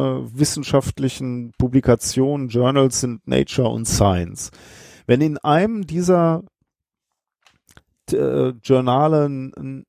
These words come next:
ein Thema gesetzt wird, ne? Also wenn du sagst, so Graphen ist der nächste heiße Scheiß als Material,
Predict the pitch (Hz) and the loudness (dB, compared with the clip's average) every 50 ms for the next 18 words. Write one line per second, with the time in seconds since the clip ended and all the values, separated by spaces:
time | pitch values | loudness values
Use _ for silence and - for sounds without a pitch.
0 | _ _ 143 135 131 - - 151 143 123 - - - 156 156 127 107 92 104 95 | _ _ -18 -18 -18 -18 -18 -18 -16 -8 0 4 4 4 6 6 4 4 2 0
1 | 82 - 92 90 - - - - - 101 95 90 87 92 95 - _ - 113 120 | 0 0 -2 -4 -4 -6 -8 -8 -8 -12 -10 -8 -6 -6 -8 -10 _ -6 -4 -2
2 | 139 160 156 151 - - - 113 107 101 107 113 110 113 120 117 113 117 117 113 | -2 0 -2 -2 -4 -4 -4 -2 0 2 2 4 4 4 2 2 2 2 2 2
3 | - - 117 110 - - - - - - 156 160 175 180 165 - - 151 135 131 | 0 -2 -6 -6 -2 0 0 0 2 2 2 2 2 2 0 0 0 0 0 2
4 | 131 135 - - 127 113 98 117 113 107 - - 104 - - 139 147 165 202 196 | 0 0 0 0 0 0 2 2 0 0 0 -4 -8 -6 -2 -2 0 2 0 0
5 | - - - - - 127 120 117 - - 120 110 110 110 123 156 175 185 190 | 0 -4 -4 -4 -4 -4 -4 -4 -4 -4 -4 -2 0 2 2 2 2 0 0